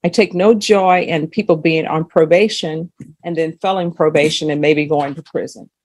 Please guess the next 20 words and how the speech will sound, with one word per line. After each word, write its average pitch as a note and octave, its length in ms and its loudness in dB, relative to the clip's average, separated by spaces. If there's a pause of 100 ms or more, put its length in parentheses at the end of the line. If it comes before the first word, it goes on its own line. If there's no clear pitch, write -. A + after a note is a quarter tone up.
(140)
And D3 80 -4
I D3+ 80 0
think E3 300 -6
you F3+ 160 -4
don't D#3 220 -2
want C#3+ 300 -6
to - 80 -8
end C#3+ 240 -6
up - 220 -6
going C3+ 280 -8
to C3+ 100 -20
prison. - 340 -6 (760)
So, D#3+ 300 0 (460)
um, D#3 500 -4 (720)
usually G3+ 520 -4
they E3+ 160 2
always E3 480 2
want D#3 160 -6
to D3+ 80 -8
know D3+ 400 -6